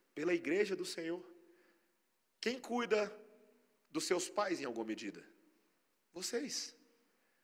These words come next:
Na idade velha deles e avançada, quando estiverem com a mobilidade afetada e com a respiração um pouco mais exaurida,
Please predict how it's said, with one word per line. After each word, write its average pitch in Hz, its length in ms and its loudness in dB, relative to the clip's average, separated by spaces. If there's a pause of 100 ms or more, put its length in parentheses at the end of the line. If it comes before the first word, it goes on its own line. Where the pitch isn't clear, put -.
(260)
Na 131 80 2
idade 139 560 6 (320)
velha 147 600 2 (220)
deles 127 460 0
e 120 60 4
avançada, 113 800 2 (300)
quando 135 140 -4
estiverem 135 520 2
com 135 180 -4
a 127 60 4
mobilidade 113 580 4
afetada 131 720 4
e 123 80 0
com 123 260 -6
a 117 60 2
respiração 127 800 -2
um 120 60 -8
pouco 127 320 -2
mais 117 440 0 (960)
exaurida, 135 720 4